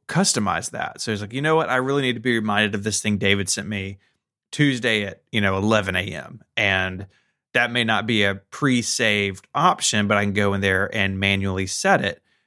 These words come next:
And then whenever that time comes up, you get a, just a private message in Slack reminding you of the message. It has a link to the message. You can mark it as complete. Uh, I use this all the time, especially towards the end of the day,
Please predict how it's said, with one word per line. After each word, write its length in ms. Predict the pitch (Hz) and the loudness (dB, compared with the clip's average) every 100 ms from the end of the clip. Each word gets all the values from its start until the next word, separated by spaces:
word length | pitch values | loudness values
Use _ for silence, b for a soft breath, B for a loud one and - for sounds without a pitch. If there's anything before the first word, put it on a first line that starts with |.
| _ | _
And 140 | 131 117 | -2 0
then 120 | 117 | 2
whenever 240 | 120 120 | 2 2
that 120 | 120 - | 2 0
time 260 | 139 170 | -2 -2
comes 280 | 165 120 110 | 0 -2 0
up, 140 | 101 | -2
you 100 | 113 | 0
get 260 | 110 107 - | 2 2 0
a, 80 | 113 | -6
just 240 | 101 101 110 | -4 -4 -4
a 80 | |
private 420 | 95 - 104 107 110 | -6 0 2 2 -2
message 360 | 101 - 104 | -2 0 -2
in 100 | 101 | -2
Slack 400 | 95 101 98 98 | -4 -2 -2 -2
reminding 520 | 101 95 92 98 107 | -4 -2 0 0 0
you 300 | 107 104 113 - _ _ | 2 2 0 -4 _ _
of 120 | - 117 | -8 -2
the 80 | |
message. 420 | 107 113 - 165 139 | 0 0 0 -2 -2
It 80 | |
has 180 | 101 98 | -2 0
a 60 | 98 | 0
link 240 | 107 127 | 0 -2
to 60 | 151 | -4
the 100 | 147 | -2
message. 420 | 131 123 123 110 | 0 0 -2 0
You 80 | 110 | -2
can 120 | 110 | 0
mark 240 | 104 101 104 | 0 0 0
it 80 | |
as 120 | 98 - | -2 -4
complete. 600 | 101 98 117 104 - _ _ _ _ _ _ _ | -8 -2 0 0 -2 _ _ _ _ _ _ _
Uh, 120 | 117 107 | -4 0
I 120 | 160 | 0
use 160 | 233 | 2
this 160 | 180 - - | -2 -4 -4
all 240 | 120 131 127 | 0 2 2
the 100 | 113 | -2
time, 480 | - 107 90 - - | -2 -2 -2 -8 -4
especially 840 | 127 - 139 151 - 147 143 131 - _ _ _ _ _ _ _ _ - | -4 0 0 0 -2 0 0 0 -6 _ _ _ _ _ _ _ _ -4
towards 260 | 131 135 | 0 2
the 140 | 123 110 | 2 0
end 100 | 117 | 0
of 100 | 110 | -2
the 60 | |
day, 480 | 101 107 101 113 117 | -2 0 2 0 -2